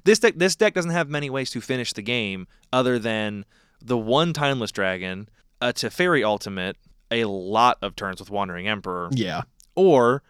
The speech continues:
Speaker 1: a Resolve Shark Typhoon, or even a couple big sharks.
Speaker 2: Yep. And that's basically what you're going for.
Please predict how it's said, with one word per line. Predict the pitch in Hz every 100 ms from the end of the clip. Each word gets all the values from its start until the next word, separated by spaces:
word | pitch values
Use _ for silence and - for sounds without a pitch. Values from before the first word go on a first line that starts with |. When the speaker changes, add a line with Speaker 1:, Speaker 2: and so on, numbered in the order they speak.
| _ _ -
Speaker 1:
a | 127
Resolve | 127 120 117
Shark | - 113
Typhoon, | - 107 - 110
or | 107 110
even | 110 104
a |
couple | 110 104
big | 101 87
sharks. | 87 - - - -
Speaker 2:
Yep. | 165 - _ _ _ -
And | 165
that's | 156
basically | 196 151 165
what | 147 143
you're | 156
going | 127 110
for. | 113 113